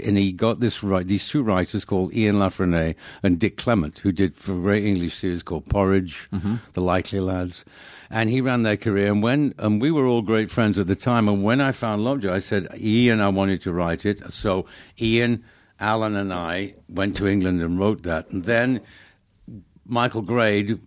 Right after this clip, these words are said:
Speaker 1: he said to me, Alan said, "Do you wanna do it?" He said, "'Cause I'll step aside." I said, "I don't wanna work for fucking B B C." I said, "We'll work with the B B C,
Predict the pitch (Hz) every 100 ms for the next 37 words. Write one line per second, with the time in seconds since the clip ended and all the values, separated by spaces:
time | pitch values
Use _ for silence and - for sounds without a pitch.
0 | 107 101 - 95 98 98 107 107 - 98
1 | 78 104 113 123 120 143 214 156 - 139
2 | 123 127 135 - 135 127 - 170 123 98
3 | 139 151 262 214 143 - - - - -
4 | - - - 69 - 76 - 117 147 107
5 | 87 92 110 - 127 202 254 92 73 -
6 | - - -